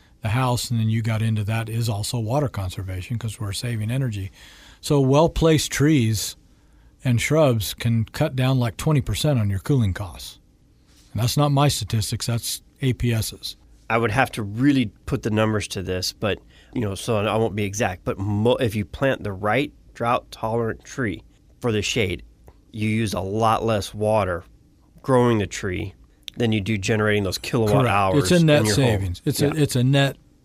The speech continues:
Speaker 1: total net savings for sure. So we need to kind of, okay, what, what trees and where? Well, some of that you might want to get some professional advice on, but certainly trees that are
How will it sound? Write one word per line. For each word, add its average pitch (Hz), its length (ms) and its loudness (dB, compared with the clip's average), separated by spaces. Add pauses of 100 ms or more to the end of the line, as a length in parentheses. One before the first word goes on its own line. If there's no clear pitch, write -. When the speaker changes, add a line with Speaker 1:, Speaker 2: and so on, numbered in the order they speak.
(100)
Speaker 1:
total 135 300 4
net 120 280 0
savings 98 460 -2
for 113 180 -2
sure. 95 360 -2 (580)
So 151 240 2
we 139 160 4
need 151 240 4
to 123 200 2 (160)
kind 120 240 2
of, 120 180 0
okay, 123 320 -2
what, 123 320 -2 (100)
what 165 220 0
trees 92 400 -6
and 131 300 0
where? 98 420 0 (600)
Well, 113 240 -4 (320)
some 214 240 2
of 202 80 4
that 131 180 0
you 131 140 4
might 131 240 2
want 120 240 2
to 113 40 0
get 120 280 -2 (180)
some 117 200 -2
professional 107 600 -4
advice 147 400 0
on, 107 200 -10
but 131 140 -8
certainly 165 460 0
trees 123 580 2 (540)
that 120 180 0
are 113 320 -2